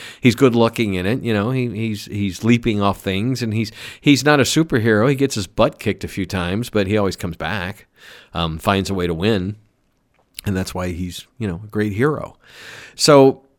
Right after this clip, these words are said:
I'm gonna be watching all of these. I won't watch them four nights in a row. I'm gonna watch some other things in between, so that the podcast will probably be spaced out a little bit, or I might run them in a row. I haven't decided yet. Um, but I will be reviewing all four movies, including Crystal Skull, that I've only seen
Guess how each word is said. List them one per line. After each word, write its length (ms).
I'm 160
gonna 200
be 120
watching 560
all 200
of 80
these. 160
I 20
won't 160
watch 200
them 100
four 200
nights 260
in 40
a 60
row. 340
I'm 20
gonna 140
watch 160
some 100
other 160
things 240
in 80
between, 400
so 160
that 200
the 100
podcast 580
will 80
probably 300
be 120
spaced 380
out 140
a 20
little 220
bit, 160
or 260
I 80
might 180
run 140
them 100
in 60
a 60
row. 180
I 80
haven't 180
decided 380
yet. 180
Um, 500
but 120
I 20
will 160
be 100
reviewing 440
all 260
four 260
movies, 360
including 360
Crystal 360
Skull, 420
that 140
I've 120
only 200
seen 500